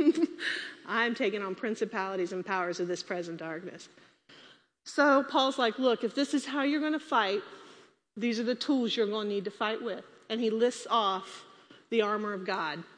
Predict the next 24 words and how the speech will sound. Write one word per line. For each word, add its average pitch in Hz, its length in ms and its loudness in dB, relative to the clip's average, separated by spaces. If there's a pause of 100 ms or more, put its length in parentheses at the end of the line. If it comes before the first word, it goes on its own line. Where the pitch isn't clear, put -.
(560)
You 240 120 2
know, 247 100 2
I 233 100 4
love 240 260 4
that 226 120 8
Jesus 247 380 0
didn't 240 220 0
show 226 260 0
up 226 120 -2
in 220 100 -2
a 196 60 -2
robe 220 460 2
with 202 140 -2
a 214 40 -2
lamb 208 300 0
around 190 300 -2
his 175 120 -4
neck 202 280 -2
to 208 60 -4
help 202 200 0
Joshua. 165 580 -2 (560)
He 269 140 2
showed 285 560 6
up 214 360 4